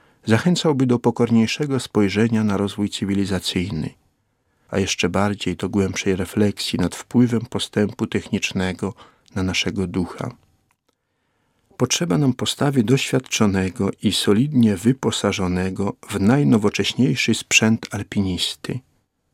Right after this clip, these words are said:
który wytrwale zdobywa wysoki szczyt. Widok jest coraz wspanialszy,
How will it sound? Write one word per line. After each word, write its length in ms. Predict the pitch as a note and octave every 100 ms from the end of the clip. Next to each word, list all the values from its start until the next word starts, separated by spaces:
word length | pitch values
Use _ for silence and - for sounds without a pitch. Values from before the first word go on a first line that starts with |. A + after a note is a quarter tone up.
| _
który 280 | - F#2+ F#2
wytrwale 560 | F#2 - A2 A2+ G#2+
zdobywa 500 | G2+ - F2+ F#2+ F#2+
wysoki 500 | F#2+ F#2+ - - -
szczyt. 580 | - - - F2 - - - _ _ _ _ _
Widok 420 | F#2 A2+ G#2+ F#2 -
jest 340 | E2+ - -
coraz 300 | - G2+ F#2
wspanialszy, 840 | - - - F#2+ F#2 F2+ - -